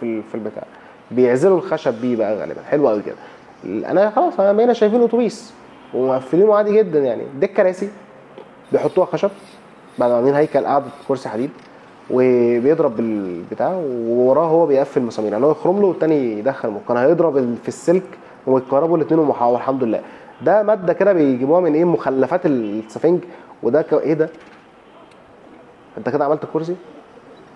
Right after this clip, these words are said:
<laughs> يا ولاد اللذينه. يا ولاد اللذينه. يا باشا خلاص يا باشا، حتتين سفنج اللي هو بالتجميع الهبو ده ولا مش عارف اسمه ايه، وتصبوه وحطوا في النص. المهم قفلوه، يعني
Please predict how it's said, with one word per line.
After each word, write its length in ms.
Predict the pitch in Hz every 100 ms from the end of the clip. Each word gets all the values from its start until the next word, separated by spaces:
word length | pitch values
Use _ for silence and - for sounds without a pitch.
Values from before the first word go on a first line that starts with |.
| -
<laughs> 80 | -
يا 80 | - -
ولاد 360 | 196 - 185 202
اللذينه. 480 | 190 - - - - - - - 294 311 - - - - 208 214 170
يا 200 | 214 214
ولاد 220 | 202 202
اللذينه. 400 | 202 185 208 208 233 226 139
يا 60 |
باشا 240 | 170 220 208
خلاص 300 | 170 196 170
يا 80 |
باشا، 180 | 170 190 - -
حتتين 460 | - 180 175 165 196
سفنج 420 | - 170 202 190
اللي 280 | 156 151 156
هو 200 | 185 196 156
بالتجميع 600 | 147 - 139 151 196 170
الهبو 680 | 139 131 120 135 185 165 143
ده 120 | 165
ولا 120 | 165
مش 100 | 156
عارف 100 | 170
اسمه 200 | 190 147
ايه، 140 | 175 214 - - -
وتصبوه 640 | 120 127 139 127 156 233 226
وحطوا 340 | 185 170 -
في 60 | 165
النص. 300 | 156 214 -
المهم 400 | 147 139 180 247
قفلوه، 480 | 254 247 262 381 339
يعني 140 | 170